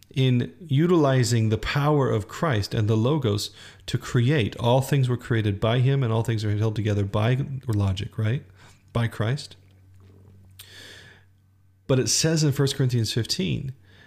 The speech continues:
that Christ must rule and reign until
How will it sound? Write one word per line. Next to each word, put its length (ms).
that 220
Christ 540
must 260
rule 300
and 180
reign 300
until 760